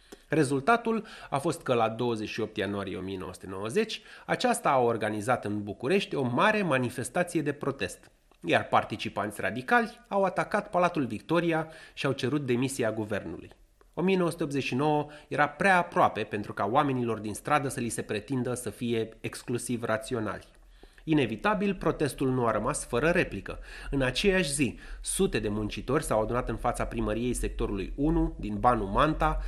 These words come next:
strigând lozinci împotriva opoziției. Pentru a înțelege confuzia politică de atunci, să observăm cazul actorului Ernest Maftei. Fost legionar și deținut politic, bădia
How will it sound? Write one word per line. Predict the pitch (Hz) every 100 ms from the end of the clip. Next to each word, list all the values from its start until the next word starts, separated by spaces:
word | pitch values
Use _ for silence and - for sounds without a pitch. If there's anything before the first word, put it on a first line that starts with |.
| -
strigând | - - 139 147 160
lozinci | 135 113 135 147
împotriva | 139 127 120 131 127
opoziției. | 123 120 120 110 98 - - - - - - - -
Pentru | 156 160
a | 165
înțelege | 160 170 190 190
confuzia | 185 170 151 175 160 151
politică | 156 156 139 98
de | 98 90
atunci, | - - - - -
să | -
observăm | 147 - 139 131 175
cazul | 170 165 151 151
actorului | 135 - 151 139 139 139
Ernest | - 143 135 135 -
Maftei. | 120 117 - 101 - - - - -
Fost | - 151 -
legionar | 117 113 113 95 160 170 - - -
și | -
deținut | 127 117 120 117
politic, | - 104 143 139 175 - - -
bădia | 123 127 - 190 143 143